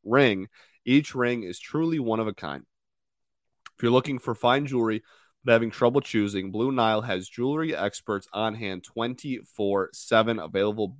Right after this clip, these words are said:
via phone or chat to help you find a memorable gift at every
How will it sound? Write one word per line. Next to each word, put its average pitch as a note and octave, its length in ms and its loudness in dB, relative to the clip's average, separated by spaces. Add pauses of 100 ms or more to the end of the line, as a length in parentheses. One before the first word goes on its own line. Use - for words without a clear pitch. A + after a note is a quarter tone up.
(180)
via G2+ 240 -2
phone C3 460 2 (280)
or C#3+ 160 8
chat A2 440 4
to - 80 -6
help G#2 240 0
you C3 100 -6
find G2+ 360 -2
a F2+ 100 -4
memorable C#3 580 -2
gift G#2+ 400 -2
at F#2+ 260 -2
every G2+ 480 -2